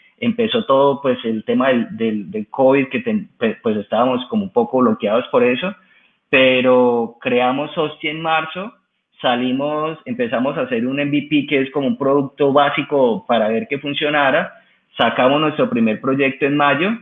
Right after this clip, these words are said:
y ahorita en junio ya vamos con tres proyectos más, y, y, pues,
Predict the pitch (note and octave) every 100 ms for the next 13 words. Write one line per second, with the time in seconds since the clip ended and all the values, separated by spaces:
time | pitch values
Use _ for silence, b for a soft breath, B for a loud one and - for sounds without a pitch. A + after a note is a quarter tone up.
0 | _ _ _ _ B2 B2+ A2+ A#2+ A#2 C3
1 | C3+ C#3+ C3+ C3 B2+ B2 B2 C3 C3+ A#2
2 | G#2+ - B2 A#2+ - A#2+ A#2 A2+ - A#2
3 | B2+ C3 C3+ - A#2+ A2 G#2 - G#2+ G#2
4 | G2+ G2 F#2+ - G#2+